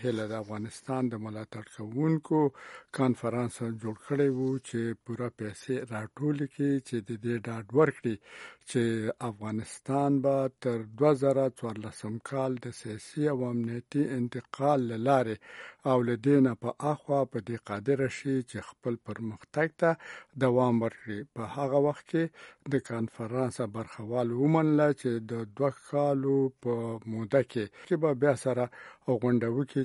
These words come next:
چې د افغانستان د پرمختګ جاج واخلي. د ټوکیو د کانفرنس او د افغانستان د پرمختګ د ارزیابۍ نه را په دې خوا د ډسمبر د میاشتې په سر کې په لندن کې نه غونډه وشوله.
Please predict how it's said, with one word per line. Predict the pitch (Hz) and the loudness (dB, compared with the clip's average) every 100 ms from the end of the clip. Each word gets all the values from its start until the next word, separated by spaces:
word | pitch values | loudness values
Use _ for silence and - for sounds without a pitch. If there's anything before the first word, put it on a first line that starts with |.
| - | 0
چې | 113 | -2
د | 110 | -2
افغانستان | 101 110 101 135 123 | -4 -6 -6 -2 -2
د | 107 - | -2 -6
پرمختګ | 107 107 110 - 147 143 - 131 113 101 | -10 -10 -12 -6 -2 -2 -4 -6 -6 0
جاج | 127 110 101 | 0 0 -4
واخلي. | 107 101 - 110 - _ _ - - - - | -8 -8 -10 -16 -18 _ _ -20 -20 2 6
د | 165 | 8
ټوکیو | 170 147 175 170 | 6 8 8 10
د | 151 139 | 8 4
کانفرنس | 135 127 - 127 151 151 143 | 2 0 0 0 2 2 0
او | 131 | 0
د | 120 | 0
افغانستان | 110 113 113 - 135 123 | -2 -2 -4 -2 0 0
د | 113 | -2
پرمختګ | 113 107 107 104 - 135 123 | -8 -6 -6 -8 -4 -2 -2
د | 120 117 | -6 -10
ارزیابۍ | 107 113 110 107 147 151 139 | -10 -10 -10 -2 2 4 4
نه | 131 | 0
را | 117 110 | -4 -8
په | - 107 | -8 4
دې | 151 143 | 8 8
خوا | - 101 - - - - | 6 -4 -6 -18 -14 0
د | 156 | 0
ډسمبر | 143 135 143 143 156 | 2 0 0 2 2
د | 135 143 | 2 2
میاشتې | 147 131 139 - | 2 -2 -8 -10
په | 123 | -8
سر | - 139 | -4 -4
کې | - 117 | -6 -8
په | 120 | -8
لندن | 113 110 123 131 | -6 -4 -4 -4
کې | - 139 - | -4 -4 -4
نه | 123 113 | -6 -6
غونډه | 120 117 110 110 | -6 -4 -4 -6
وشوله. | 131 - 135 131 | -8 -4 -4 -2